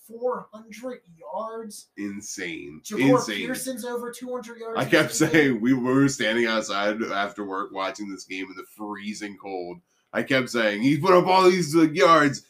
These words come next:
Speaker 2: and he's gonna lose this game." And you were like, "No, dude, he's gonna do it. He's gonna do it."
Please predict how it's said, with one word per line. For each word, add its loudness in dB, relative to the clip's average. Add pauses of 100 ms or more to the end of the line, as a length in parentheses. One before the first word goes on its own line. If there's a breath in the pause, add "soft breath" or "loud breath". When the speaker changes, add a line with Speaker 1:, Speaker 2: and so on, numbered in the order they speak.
(160)
Speaker 2:
and 6
he's 6
gonna 6
lose 10
this 4
game." 4 (220)
And 2
you 4
were 8
like, 4
"No, 2
dude, -4
he's -4
gonna 4
do 0
it. -2
He's -4
gonna 0
do -4
it." -8